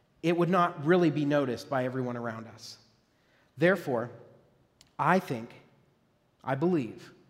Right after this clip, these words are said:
that the weekend worship gatherings present the best opportunity for us to tell the world, "We belong to Jesus. We want to go and worship him."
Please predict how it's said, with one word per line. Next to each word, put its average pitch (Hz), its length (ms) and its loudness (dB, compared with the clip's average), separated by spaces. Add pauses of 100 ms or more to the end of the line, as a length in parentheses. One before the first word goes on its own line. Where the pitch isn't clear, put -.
(440)
that 143 140 -2
the 139 80 -4
weekend 170 380 2
worship 170 320 0
gatherings 120 540 -6 (320)
present 135 300 -4
the 123 80 -6
best 143 340 -2
opportunity 139 680 -4 (320)
for 139 200 -2
us 135 380 -6 (100)
to 135 100 -12
tell 131 220 -4
the 151 60 -6
world, 113 340 -6 (560)
"We 147 260 2
belong 135 480 -4
to 127 100 -16
Jesus. 117 640 -14 (760)
We 147 160 2
want 165 280 -2
to 160 80 -10
go 135 460 -4
and 120 200 -10
worship 123 420 -12
him." 110 300 -14